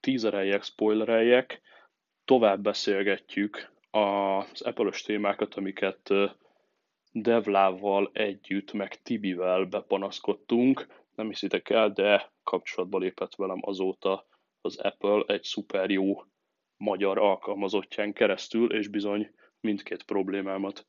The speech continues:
megoldották. Erről most bővebben nem beszélek, majd az adásban jól elmondom, amint fölvesszük. Ezen kívül lesz pornó,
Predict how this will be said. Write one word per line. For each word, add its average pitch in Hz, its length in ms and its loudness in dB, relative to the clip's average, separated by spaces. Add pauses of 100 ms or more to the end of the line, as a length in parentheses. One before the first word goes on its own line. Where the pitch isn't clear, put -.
megoldották. 95 1040 0 (440)
Erről 107 300 2
most 101 420 -6
bővebben 98 720 -2
nem 95 240 -6
beszélek, 135 500 0
majd 95 180 -8
az 92 140 -10
adásban 90 680 -6 (380)
jól 104 360 2
elmondom, 98 500 -4
amint 101 280 -4
fölvesszük. 135 720 0 (540)
Ezen 143 340 6
kívül 104 300 -2
lesz 104 360 -4
pornó, 104 560 6